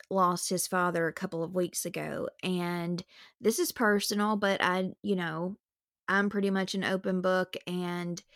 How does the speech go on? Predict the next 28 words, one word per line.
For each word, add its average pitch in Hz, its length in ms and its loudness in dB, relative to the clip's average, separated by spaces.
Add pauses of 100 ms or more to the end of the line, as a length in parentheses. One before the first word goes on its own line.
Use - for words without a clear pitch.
(400)
you 185 80 -4
know, 180 80 0
I 180 100 2
don't 185 240 4
mind 185 500 2
sharing 180 420 0
things 185 280 -2
like 180 240 -2
this, 185 280 2
but 180 140 -4
he's 202 340 2
ten, 190 580 0
and 190 140 2
he 190 160 4
has 190 320 2
an 180 80 0
autistic 180 720 -2
brother 208 520 4
who 185 160 0
is 175 220 -2
five. 196 680 -2 (720)
Um, 175 600 2 (280)
and 190 640 2 (1200)
the 196 160 2
five-year-old 240 840 4
doesn't 202 360 6
really 202 500 2
understand, 220 1200 2